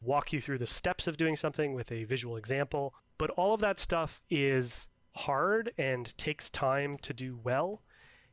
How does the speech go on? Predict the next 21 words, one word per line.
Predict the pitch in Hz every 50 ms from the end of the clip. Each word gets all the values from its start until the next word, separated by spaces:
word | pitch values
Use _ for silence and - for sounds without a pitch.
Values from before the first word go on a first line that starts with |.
| _ - - -
And | 139 135 135 135 131 131 - -
the | 131 -
production | - - 117 156 160 - - 190 175 170
cycle | - - - 156 143 135 - 160 147 147 143 135 - -
behind | 143 - - 147 143 139
a | 139
lot | 131 127 127 127
of | 120
board | 127 127 123 120
games | - 127 123 120 117 -
does | - - 131 113 - -
not | 135 131 131 131 139 - _ _ - 135
really | 131 123 123 127
allow | 135 127 123 113 117 123 120 120 123 120 120 117 113 - _ _ - _ _ _ _ _ _ _ _ _
to | - -
put | - - - 139 -
the | - 123
time | - - - - 143 127 123 123 123 127 123 127 135 -
and | 143 131 123 123 120 117 117 117 117 - - - - - - - - - - _ _ _ -
energy | - 131 127 123 117 110 120 120 135 175 135
into | 123 123 117 - - 131 120 120 117 117 117 113